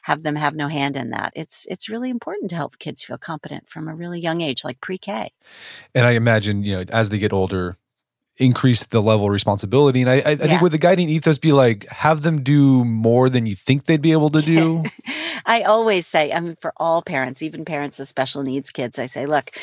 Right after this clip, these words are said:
Speaker 1: pretend like there's a line, you know, it, we all have this sort of line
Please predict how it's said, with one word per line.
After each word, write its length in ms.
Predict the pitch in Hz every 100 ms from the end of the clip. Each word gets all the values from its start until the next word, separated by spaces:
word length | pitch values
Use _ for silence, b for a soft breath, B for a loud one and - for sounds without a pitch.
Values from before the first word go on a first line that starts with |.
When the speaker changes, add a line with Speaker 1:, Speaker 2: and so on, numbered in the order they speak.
| B B
Speaker 1:
pretend 300 | 190 202 190
like 180 | 202 202
there's 200 | 214 190
a 60 | 175
line, 580 | 165 156 156 135 139 - -
you 160 | 160
know, 140 | 151 143
it, 420 | - 139 - -
we 180 | 180 180
all 240 | 180 208
have 240 | 214 165 156
this 160 | 156
sort 200 | - 156
of 140 | 151 151
line 340 | 143 143 143